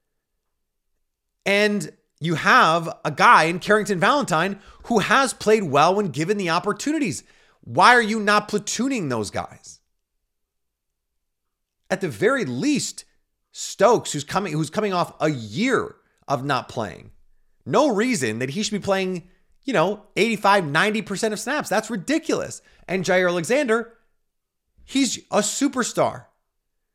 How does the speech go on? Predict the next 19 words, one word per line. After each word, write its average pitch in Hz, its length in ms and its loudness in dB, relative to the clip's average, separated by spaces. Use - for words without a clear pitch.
but 226 100 2
he's - 140 -2
hurt. - 580 0
You 175 180 -4
know 208 360 4
he's 208 180 -2
playing 208 400 -2
hurt. - 580 -2
So 196 500 2
give 254 180 0
him 269 120 0
a 185 60 0
series 151 540 -2
here 143 260 0
or 139 240 2
a 127 40 0
couple 208 400 -4
plays 156 440 -4
here 208 280 -4